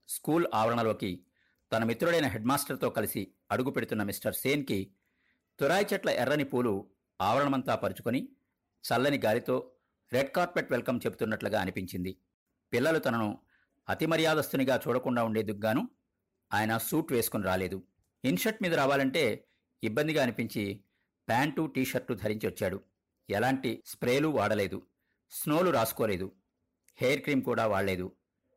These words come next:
సాధారణమైన కొబ్బరి నూనె రాసుకున్నాడు. స్కూల్ ఆవరణలోకి ప్రవేశించగానే,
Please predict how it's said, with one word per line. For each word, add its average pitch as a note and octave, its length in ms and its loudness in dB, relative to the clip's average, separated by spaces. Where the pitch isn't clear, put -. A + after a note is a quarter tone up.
సాధారణమైన A#2 840 0
కొబ్బరి A#2 300 0
నూనె C3 180 2
రాసుకున్నాడు. G2 500 -2
స్కూల్ G#3+ 300 2
ఆవరణలోకి F3 400 2
ప్రవేశించగానే, C#3 840 0